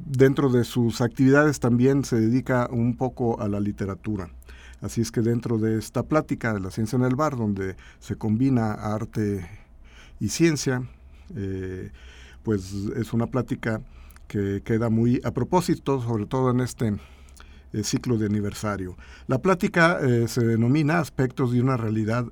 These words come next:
extraordinaria. Eh, <clears throat> ¿qué trata la plática? Adelantarles una especie de resumen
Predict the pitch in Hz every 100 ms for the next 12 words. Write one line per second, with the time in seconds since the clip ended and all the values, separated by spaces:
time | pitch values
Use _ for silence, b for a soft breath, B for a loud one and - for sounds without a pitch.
0 | - 117 - - 117 110 110 120 165 170
1 | 143 - - b b b b b b b
2 | b b - 135 117 117 120 - - -
3 | 196 - 214 202 196 190 147 131 127 -
4 | 143 131 123 123 113 120 123 110 117 117
5 | 123 151 143 139 143 131 - 139 127 120
6 | 113 113 - 165 147 127 123 110